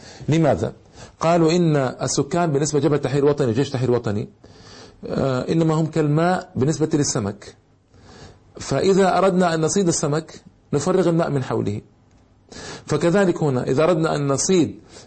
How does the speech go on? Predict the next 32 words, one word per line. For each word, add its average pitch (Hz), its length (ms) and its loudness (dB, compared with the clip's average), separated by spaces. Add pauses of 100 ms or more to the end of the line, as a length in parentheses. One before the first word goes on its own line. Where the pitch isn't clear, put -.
(100)
جيش 139 680 2
التحرير 139 400 0
الوطني 156 540 0 (400)
فلا 143 200 0
بد 151 240 0
إذن 160 320 2
أن 147 120 -4
نفرغ، 160 680 2 (720)
نفرغ 170 560 2 (200)
الناس 139 600 -2 (120)
الذين 131 400 0
من 127 120 0
حوله 170 500 2 (380)
حتى 180 260 0
نستطيع 147 420 -2
أن 135 100 -2
نقضي 135 340 0
عليه 127 220 0
ونقبض 117 360 -2
عليه، 101 180 0
لأنهم 147 240 0
يعتصمون 135 480 -2
بالناس 120 380 0
ويتداخلون 120 640 0
في 110 100 -8
الناس 120 340 -2
في - 40 -10
القرى 123 300 0
والمدن 120 500 0 (300)
فلا 170 260 2
يعودون 135 460 2
يعرفون. 113 580 0